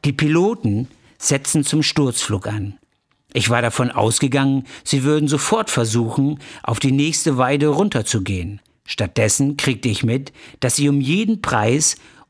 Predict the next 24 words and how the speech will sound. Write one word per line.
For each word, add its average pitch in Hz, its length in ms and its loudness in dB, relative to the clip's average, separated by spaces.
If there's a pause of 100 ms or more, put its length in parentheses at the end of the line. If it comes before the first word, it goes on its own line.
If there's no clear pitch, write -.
und 143 160 0
auf 135 180 0
Deivel 175 400 2
komm 185 240 0
raus 123 460 0
Kiew 196 380 2
erreichen 92 520 -2
wollten. 92 460 -8 (540)
Was 107 160 -2
ich 117 100 0
damals 107 420 2
nicht 185 320 -2
wusste, 104 480 -2 (520)
bei 120 100 2
Piloten 127 800 0 (140)
spielt 117 400 -2
nicht 139 240 0
nur 123 100 2
die 107 120 0
Sicherheit 123 460 2
der 113 120 2
Passagiere, 110 880 0 (260)
sondern 120 400 0
auch 117 320 0